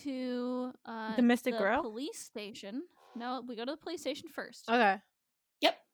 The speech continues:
Speaker 1: Or wait, no, we go, sorry, we go back to the town square first. Uh, Damon's hallucinations are becoming harder to differentiate from real life. Uh, he,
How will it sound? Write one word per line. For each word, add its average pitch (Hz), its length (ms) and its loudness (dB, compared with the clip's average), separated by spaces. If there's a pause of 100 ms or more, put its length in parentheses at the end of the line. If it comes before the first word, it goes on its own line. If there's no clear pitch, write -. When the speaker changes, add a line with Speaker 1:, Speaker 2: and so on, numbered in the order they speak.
(100)
Speaker 1:
Or 285 100 2
wait, 302 200 4
no, 302 120 2
we 277 140 -2
go, 294 220 2
sorry, 262 220 -2
we 247 80 -8
go 285 100 -2
back 311 180 0
to 285 100 -6
the 269 60 -14
town 285 180 -2
square 330 280 -6
first. - 440 -6 (300)
Uh, 214 420 -4 (1080)
Damon's 294 360 0
hallucinations 277 680 -4
are 247 80 -4
becoming 233 320 -8
harder 226 260 -6
to 233 120 -14
differentiate 220 540 -8
from 214 180 -10
real 208 140 -8
life. 294 320 -2 (320)
Uh, 175 200 -8
he, 220 640 -10